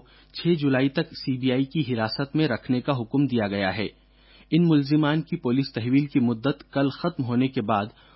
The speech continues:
उन्हें अदालत में पेश किया गया था, जिसके बाद अदालत ने मज़कूरा हुक्म दिया।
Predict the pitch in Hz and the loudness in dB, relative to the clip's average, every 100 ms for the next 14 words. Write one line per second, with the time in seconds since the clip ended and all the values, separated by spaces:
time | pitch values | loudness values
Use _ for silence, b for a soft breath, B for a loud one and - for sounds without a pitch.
0 | b 135 139 175 110 117 123 135 170 165 | b 0 0 0 0 0 0 0 -2 0
1 | 127 127 - 120 104 104 135 - 175 B | 0 0 -2 -2 0 0 -2 0 -4 B
2 | B B 135 143 160 135 127 - 113 117 | B B -8 -6 -2 0 0 -2 -4 0
3 | 127 143 117 110 b b 127 135 - 165 | 2 0 -2 -4 b b -4 -4 -2 -2
4 | 170 135 - 110 110 104 | -2 -4 -4 -4 -2 -2